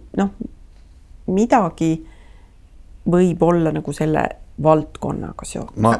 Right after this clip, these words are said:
Speaker 2: end-, endiselt olen, olen suga nõus. Selles mõttes, et ma arvan, et need, see, need, äh, äh, iidsed inimesed, kes on seda nagu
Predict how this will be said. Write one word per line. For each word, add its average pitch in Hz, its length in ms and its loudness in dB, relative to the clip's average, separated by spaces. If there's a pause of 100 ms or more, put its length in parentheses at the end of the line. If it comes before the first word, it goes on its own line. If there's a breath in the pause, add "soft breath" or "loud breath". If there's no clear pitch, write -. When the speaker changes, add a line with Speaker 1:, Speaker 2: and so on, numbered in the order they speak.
(120)
Speaker 2:
end-, 143 420 2
endiselt 131 500 2
olen, 107 320 2 (100)
olen 110 240 2
suga - 200 -2
nõus. 139 300 0
Selles 113 220 0
mõttes, 110 160 -4
et 113 60 -2
ma 120 100 6
arvan, 113 200 2
et - 80 -6
need, 107 260 -2
see, - 300 -2
need, 104 400 0
äh, 87 680 -6 (1000 loud breath)
äh, 113 320 2
iidsed 120 480 4
inimesed, 104 500 2
kes - 240 -2
on 92 80 -2
seda 95 240 0 (260)
nagu 92 300 -2